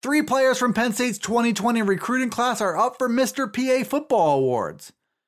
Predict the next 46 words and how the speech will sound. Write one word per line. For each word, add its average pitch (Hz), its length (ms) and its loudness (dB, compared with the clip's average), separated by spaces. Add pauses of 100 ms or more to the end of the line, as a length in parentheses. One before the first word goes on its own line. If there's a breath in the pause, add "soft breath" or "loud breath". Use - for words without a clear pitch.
(240)
They 156 100 0
are 151 60 0
part 175 260 0
of 202 60 2
the 196 80 2
tremendous 208 580 0
twenty-five 220 720 0
field 240 280 0
as 170 220 -2
voted 175 340 0
by 160 180 0
fans 156 360 -2
and 135 100 -2
media. 170 460 0 (140 soft breath)
The 156 80 -2
next 220 240 0
vote 233 220 0
will 214 120 2
be 214 160 0
announced 220 340 0
on 220 200 0
January 240 640 0
twentieth 220 580 -2 (380)
and 156 240 2
narrow 208 240 2
the 226 100 2
list 208 300 2
to 226 100 -4
twenty 262 460 0
players. 120 580 -4 (640)
Mister 151 240 -2
P 170 220 2
A 175 100 0
Football 202 460 2
is 185 100 0
awarded 196 400 4
to 185 60 2
the 165 60 0
best 226 360 -2
players 226 320 -2
in 254 240 -2
their 285 160 2
respective 214 580 -4
classes 175 420 -2
in 165 120 0
Pennsylvania. 151 720 -2